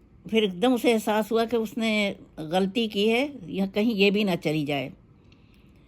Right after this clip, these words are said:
اور راہیل سے بھی الجھنا بہتر نہیں سمجھا کہ تم جلدی کیوں آ گئے۔ اور راہیل نے تو اب یہ دستور ہی بنا لیا تھا کہ گھر پہ فون کر کے انیتا کی مصروفیات کا اندازہ لگا لیتا اور اسی حساب سے گھر آ جاتا۔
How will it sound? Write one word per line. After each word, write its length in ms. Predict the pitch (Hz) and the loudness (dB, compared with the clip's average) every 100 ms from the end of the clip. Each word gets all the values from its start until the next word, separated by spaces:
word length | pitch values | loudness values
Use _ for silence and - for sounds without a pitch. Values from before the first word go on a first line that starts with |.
| - - _ | -20 -20 _
اور 240 | 185 202 | 2 2
راہیل 360 | 196 190 214 240 | 4 4 4 2
سے 160 | 240 247 | 2 2
بھی 100 | 254 | 4
الجھنا 400 | 240 226 233 233 | 4 2 2 2
بہتر 320 | 226 220 233 | 2 2 -2
نہیں 140 | 226 | -2
سمجھا 320 | 226 214 226 226 | -2 0 0 0
کہ 60 | 226 | -2
تم 120 | 226 | 0
جلدی 320 | 185 196 196 | 2 2 2
کیوں 240 | 208 240 214 | 0 0 0
آ 80 | 202 | 0
گئے۔ 160 | 196 190 - - - - - - - - - - - - - - - | 0 -2 -6 -20 -20 -20 -20 -20 -20 -20 -20 -20 -20 -20 -20 -20 -4
اور 140 | 208 202 | 0 2
راہیل 380 | 208 226 269 | 2 2 4
نے 120 | 269 269 | 4 4
تو 100 | 277 | 2
اب 140 | 247 | 2
یہ 100 | 254 | 0
دستور 440 | 202 180 - 190 | 0 -2 0 2
ہی 100 | 226 | 2
بنا 260 | 247 196 180 | 2 0 0
لیا 240 | 175 190 | 2 0
تھا 160 | 196 240 | 0 -2
کہ 120 | 269 196 | -4 -2
گھر 140 | 185 | -2
پہ 140 | 175 226 | -2 -6
فون 300 | - 202 208 | -4 -4 -2
کر 160 | 196 | -2
کے 240 | 190 240 320 - - - - - - | 0 0 0 -8 -20 -20 -20 -14 0
انیتا 360 | 190 190 226 | 2 4 2
کی 140 | 226 240 | 0 -2
مصروفیات 680 | 185 185 190 185 202 208 | -2 -2 -4 2 2 2
کا 100 | 214 | 0
اندازہ 340 | 196 165 175 175 | 0 2 2 2
لگا 300 | 196 190 202 | 0 2 2
لیتا 280 | 214 220 277 | 0 0 0
اور 80 | |
اسی 300 | 202 190 196 | 0 0 0
حساب 260 | 190 185 185 | 0 -2 -2
سے 100 | 196 143 | -4 -2
گھر 140 | 160 | 0
آ 120 | 165 135 | 0 0
جاتا۔ 360 | 135 135 117 | -4 -6 -10